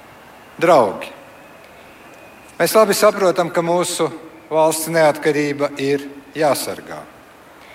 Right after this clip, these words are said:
Nedraugi mūs mēģina iebiedēt, lai mēģina. Nesanāks. Mūsu griba iestāties par savu valsti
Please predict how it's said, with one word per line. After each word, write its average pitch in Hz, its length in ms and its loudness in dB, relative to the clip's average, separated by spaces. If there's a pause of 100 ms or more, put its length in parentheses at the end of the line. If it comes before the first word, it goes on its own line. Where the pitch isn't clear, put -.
(560)
Nedraugi 151 480 4
mūs 151 240 -2
mēģina 147 460 -2
iebiedēt, 156 560 0 (1300)
lai 214 160 4
mēģina. 147 460 -2 (1000)
Nesanāks. 107 680 -4 (1040)
Mūsu 214 320 2
griba 196 300 4
iestāties 170 500 2
par 160 160 0
savu 156 320 4
valsti 151 540 0